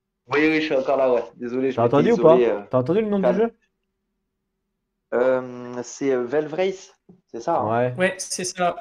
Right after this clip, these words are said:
Speaker 3: Ouais, ouais, c'est
Speaker 1: Oui,
Speaker 3: ça,
Speaker 1: oui.
Speaker 3: ouais.
Speaker 1: J'avais vu une partie, ouais, effectivement. C'est un jeu en noir et blanc.
Speaker 2: Ouais, ouais, c'est ça, ouais.
Speaker 3: Oui, c'est ça, ouais. Tout à fait, ouais.
Speaker 1: Ouais,
Speaker 2: Ouais.
Speaker 1: ouais, ouais. Je, j'en avais entendu parler.
Speaker 2: Ouais, il a l'air
Speaker 1: Je
Speaker 2: intéressant et,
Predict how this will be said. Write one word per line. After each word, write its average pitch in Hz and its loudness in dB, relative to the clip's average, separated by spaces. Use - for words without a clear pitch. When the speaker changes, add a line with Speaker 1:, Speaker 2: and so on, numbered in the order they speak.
Speaker 3:
Ouais, 165 -2
ouais, 160 -2
c'est 120 -4
Speaker 1:
Oui, 156 2
Speaker 3:
ça, 156 2
Speaker 1:
oui. 147 -4
Speaker 3:
ouais. 135 -12
Speaker 1:
J'avais 123 -2
vu 131 -2
une 131 -4
partie, - -2
ouais, 131 4
effectivement. 127 -6
C'est 131 0
un 123 2
jeu 131 0
en 131 2
noir 135 2
et 143 0
blanc. 160 0
Speaker 2:
Ouais, 123 2
ouais, 135 2
c'est 120 -10
ça, 104 -6
ouais. 85 -10
Speaker 3:
Oui, 180 -4
c'est - -12
ça, 180 2
ouais. 151 -4
Tout - -20
à 190 -10
fait, 170 -10
ouais. 143 -8
Speaker 1:
Ouais, 120 0
Speaker 2:
Ouais. 107 -4
Speaker 1:
ouais, - -
ouais. 107 -4
Je, 113 0
j'en 117 -6
avais 113 0
entendu 113 -6
parler. 107 -4
Speaker 2:
Ouais, 113 0
il 123 2
a 123 6
l'air 139 6
Speaker 1:
Je 143 2
Speaker 2:
intéressant 160 4
et, 143 0